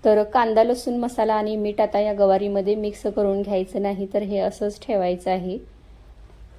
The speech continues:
तर याच्यावरती एक ताट झाकायचं आहे आणि पंधरा ते वीस सेकंद याला असंच ठेवून द्यायचं आहे, लो फ्लेमवरती ठेवायचं.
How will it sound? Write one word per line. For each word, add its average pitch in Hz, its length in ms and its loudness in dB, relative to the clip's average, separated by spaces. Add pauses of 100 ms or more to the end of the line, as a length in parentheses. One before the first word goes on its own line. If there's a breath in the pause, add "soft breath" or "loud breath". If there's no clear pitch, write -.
(140)
तर 196 420 4
याच्यावरती 208 500 2
एक 220 220 -2
ताट 233 180 4
झाकायचं 226 560 -2
आहे 220 200 -2
आणि 220 180 -4
पंधरा 214 340 2
ते 202 200 -2
वीस 202 300 -6
सेकंद 208 400 -2
याला 202 300 0
असंच 196 440 -6
ठेवून 185 380 -2
द्यायचं 185 300 -2
आहे, 190 240 -4
लो 202 120 2
फ्लेमवरती 208 600 -4
ठेवायचं. 180 580 -4